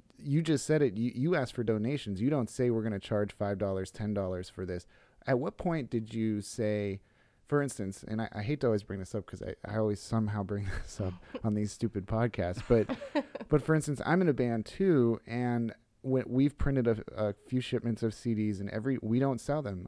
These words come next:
Speaker 1: I'm just like, "Give 'em away. We'll just, we'll just give 'em to people." It's better to get 'em in people's hands. Now, the pushback has been people who will pay for it are more likely to listen to it 'cause they invested in it. So which do you think is better?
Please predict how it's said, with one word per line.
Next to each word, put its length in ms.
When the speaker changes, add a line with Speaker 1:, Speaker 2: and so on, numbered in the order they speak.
Speaker 1:
I'm 120
just 200
like, 220
"Give 160
'em 80
away. 280
We'll 260
just, 320
we'll 100
just 160
give 140
'em 60
to 60
people." 320
It's 120
better 320
to 80
get 180
'em 100
in 80
people's 320
hands. 260
Now, 100
the 100
pushback 680
has 200
been 500
people 380
who 120
will 160
pay 200
for 380
it 60
are 80
more 180
likely 320
to 140
listen 260
to 160
it 100
'cause 180
they 120
invested 560
in 140
it. 200
So 180
which 280
do 80
you 100
think 240
is 100
better? 480